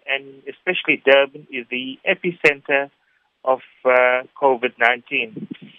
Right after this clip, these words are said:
Uh, so people who do not wear masks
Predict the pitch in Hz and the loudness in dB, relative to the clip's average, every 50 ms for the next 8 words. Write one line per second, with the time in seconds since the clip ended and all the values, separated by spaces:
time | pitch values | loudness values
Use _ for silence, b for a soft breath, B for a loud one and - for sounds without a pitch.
0 | B B B B B _ - 143 139 135 - _ - _ - 185 170 170 170 170 | B B B B B _ 0 0 0 0 0 _ -16 _ 2 4 4 6 4 4
1 | 165 170 170 - _ _ - 226 233 233 233 - 208 196 196 190 190 190 190 _ | 2 -2 -6 -10 _ _ -8 -6 -6 -2 2 4 4 4 4 4 0 -2 -6 _
2 | _ _ _ _ - 165 170 139 - 151 147 147 147 160 185 185 185 _ 139 135 | _ _ _ _ -16 -16 -12 -8 -8 -6 -6 0 2 2 2 2 0 _ 0 2
3 | 135 131 123 123 123 127 127 127 131 131 | 2 2 2 2 4 4 4 2 0 -8